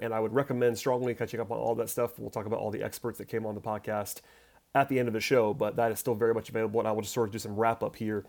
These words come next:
at the end of the show. First, though, some mock drafts. So right now, I'm recording this Wednesday evening. I am still on the road, so my apologies for the audio quality, but I'm, uh, on the road for the day job.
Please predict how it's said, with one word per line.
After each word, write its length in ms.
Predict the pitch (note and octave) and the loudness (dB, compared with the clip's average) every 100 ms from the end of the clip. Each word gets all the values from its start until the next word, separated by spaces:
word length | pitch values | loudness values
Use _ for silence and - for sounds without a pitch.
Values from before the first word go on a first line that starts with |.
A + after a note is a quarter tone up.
| _ - | _ 0
at 160 | A2+ | 0
the 160 | A#2+ A2+ | 0 -2
end 220 | A2 A2 | -2 -2
of 240 | - G#2 | -2 -4
the 80 | C3+ | -4
show. 340 | - F#3 G#3+ A3+ - - - | 2 8 8 6 -4 -20 -16
First, 260 | - F#3 D#3+ | 4 6 6
though, 220 | A#2+ G2+ - _ _ | 4 4 0 _ _
some 240 | - C3 A#2+ | 2 2 6
mock 240 | D3 D#3+ | 6 6
drafts. 340 | C#3 G2+ - - | 2 0 0 2
So 140 | C#3 | 6
right 220 | C3 F#3 | 6 6
now, 360 | C#3+ C#3 C#3+ C#3 - | 4 4 4 2 -6
I'm 80 | A#2+ | -6
recording 300 | A#2 D#3+ D#3 | 6 8 8
this 180 | D3 - | 6 4
Wednesday 420 | A2+ C3+ C3+ C#3+ | 4 4 6 2
evening. 460 | - C3+ B2+ C3+ - - | 2 0 2 0 0 -6
I 100 | A#2 | -4
am 120 | G#2+ | -2
still 340 | G#2 - E3 C#3 | -2 2 2 2
on 140 | C3+ | 2
the 80 | A2+ | 2
road, 340 | A2 A#2+ B2 | 4 4 4
so 80 | - | -2
my 160 | A2 G#2+ | -4 -4
apologies 400 | G#2 A2+ A2+ G#2+ | -2 -2 -2 -4
for 140 | A2+ | -4
the 60 | A2 | -2
audio 220 | A2 A2 | 0 -2
quality, 380 | - A#2 A2+ A#2 | 0 2 2 0
but 160 | A#2 | -2
I'm, 220 | A2 G#2+ | -4 -4
uh, 100 | A2 | -8
on 140 | G#2+ A2 | -6 -2
the 80 | A2+ | -2
road 100 | G#2 | -2
for 60 | |
the 80 | G#2 | -2
day 180 | A2+ A#2 | 0 0
job. 320 | C3 C3+ C3 | 2 0 0